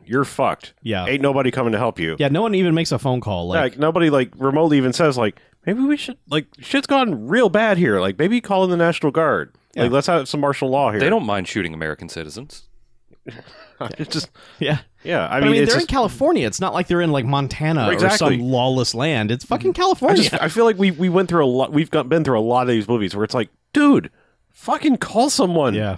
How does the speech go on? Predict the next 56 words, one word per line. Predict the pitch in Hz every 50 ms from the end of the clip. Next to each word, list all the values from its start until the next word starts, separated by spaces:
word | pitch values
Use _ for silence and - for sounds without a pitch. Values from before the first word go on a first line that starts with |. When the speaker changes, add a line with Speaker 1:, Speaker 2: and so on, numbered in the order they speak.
| - -
Speaker 1:
Like, | - 180 175 143 - - _ _ _ _ _ _ _ _ _ _ _ _ - - _ -
Speaker 2:
Well, | - 170 175 165 160 151 143 -
they | - 139 151 160 151
do. | 143 170 170 127 98 87 82 - _ _ _ _ _ _ _ _ _ _ -
Speaker 1:
Well, | 123 123
they | 120 120
do, | 117 117 104 - - -
because | 147 127 123 120 131 123 107 113
Speaker 2:
Because, | 123
yeah, | 131 135 110 98
their, | 95 104 110
their | 107 87 110 117 117
genius | 104 120 127 127 123 113 -
idea | 127 110 104 120 120
is, | 101
"Hey, | 110 151 165 160
Jan | 113 98 123 139 135
Michael | 135 135 131 135
Vincent, | 117 151 151 - 120 104 92
your | 98 120
brother | 110 104 120 143 143 123 113
was | 104 101 107 113
in | 123 113 110 107
Nam." | 110 117 127 127 120 110 104 98 92 _ _ _ -
Speaker 1:
Yeah, | 120 101
we, | 110 139 175
we | 170 170 175
get | 170 185 175
a | 156
little | 143 151 165 160
bit | 151 160
of, | 147 143
like, | 139 131 123 -
you | - 117
know, | 104 104 98
hanging | 101 120 120 123 123
out, | 120 117 113 113
getting | 110 113 104 110
to | 117
know | 113 107
the | 104 101
people | 120 117 101 104 101
in | 95 92
town | 101 110 101 98 98 92 90 90
and | 87 92
all | 95 92 92
this | 92 87
stuff. | - - 98 90 90 85
And, | 90 87 82 80 -
you | 90
know, | 92 82 78 76 73 _ _ _ _ _ _ _ _ -
Jan | - 117 113
Michael | 110 110 98 101 95
Vincent | 95 104 95 90 98
is | 92 90 -
just | - 92 85 - _ -